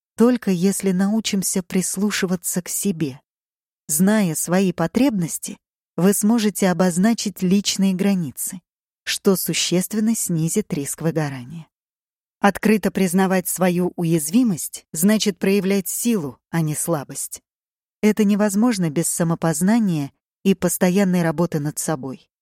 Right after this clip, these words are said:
А работать над собой и познавать себя способны только сильные люди. Заботиться о себе эгоистично.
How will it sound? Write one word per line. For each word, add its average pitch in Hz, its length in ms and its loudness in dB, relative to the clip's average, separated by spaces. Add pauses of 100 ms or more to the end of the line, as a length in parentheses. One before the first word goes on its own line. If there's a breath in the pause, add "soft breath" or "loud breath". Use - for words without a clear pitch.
(360)
А 185 120 6
работать 202 460 2
над 190 180 2
собой 202 400 2
и 180 160 -4
познавать 180 540 0
себя 202 380 0
способны 175 720 -2
только 185 340 0
сильные 147 560 -2
люди. 127 380 -12 (1160)
Заботиться 190 720 2
о 180 60 2
себе 220 420 0 (220)
эгоистично. 214 880 0